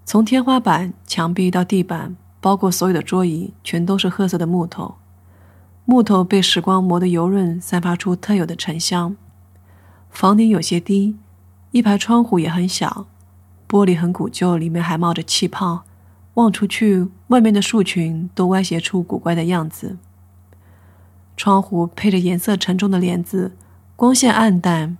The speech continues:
让人感觉很是压抑。三人来到寂静的一角，一张鲜红色的转角软沙发，茶几上放着一小盏花瓶，插着一朵粉色的玫瑰。好美的粉玫瑰，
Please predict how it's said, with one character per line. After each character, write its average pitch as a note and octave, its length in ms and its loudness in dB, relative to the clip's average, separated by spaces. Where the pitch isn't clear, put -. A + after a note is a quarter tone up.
让 G#3 160 -2
人 F3 140 2
感 F3 180 -6
觉 E3+ 140 -6
很 E3+ 180 -6
是 E3 180 -6
压 E3 200 -2
抑。 D#3+ 260 -8
三 G3+ 260 2
人 F#3 100 2
来 F3 140 2
到 F3+ 100 0
寂 F#3 160 -2
静 F3+ 140 0
的 E3+ 80 2
一 F#3+ 160 0
角， D#3+ 400 -6
一 A3 100 4
张 A3+ 200 2
鲜 A#3+ 240 2
红 G3+ 160 0
色 F#3 200 0
的 E3 160 -2
转 E3 200 -2
角 F3+ 140 0
软 - 180 -4
沙 E3+ 200 -2
发， F3 340 -2
茶 F3+ 220 0
几 F#3 160 -2
上 F3+ 260 0
放 F3+ 240 -2
着 F3 80 -2
一 F#3+ 140 -2
小 E3+ 200 -4
盏 F3+ 160 -6
花 F3+ 200 -4
瓶， F3 360 -12
插 G#3 180 0
着 G3+ 120 0
一 G3+ 120 2
朵 E3+ 160 -2
粉 E3 220 -6
色 F3+ 160 -6
的 E3 80 -4
玫 D#3+ 160 -6
瑰。 E3 320 -6
好 G#3+ 260 2
美 A3 100 4
的 G3 80 2
粉 F#3 160 -2
玫 F#3 140 0
瑰， G3 320 -2